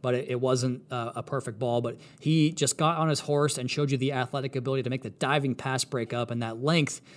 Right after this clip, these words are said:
continues to show up, and it, it just, you, you can see why he was a top fifty-one pick. But I, I liked his first pass breakup even better because he drove on this pass where he's, you know, squatting in a zone and, and kinda keying the quarterback and sees a running back come out of the concept and,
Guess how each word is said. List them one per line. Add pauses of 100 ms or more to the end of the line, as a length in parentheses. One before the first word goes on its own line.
(140)
continues
to
show
up,
and (420)
it,
it
just, (280)
you,
you
can
see
why
he
was
a
top
fifty-one
pick. (240)
But (240)
I,
I
liked
his
first
pass
breakup
even
better
because
he
drove
on
this
pass
where
he's, (320)
you
know,
squatting
in
a
zone
and,
and
kinda
keying
the
quarterback
and
sees
a
running
back
come
out
of
the
concept
and,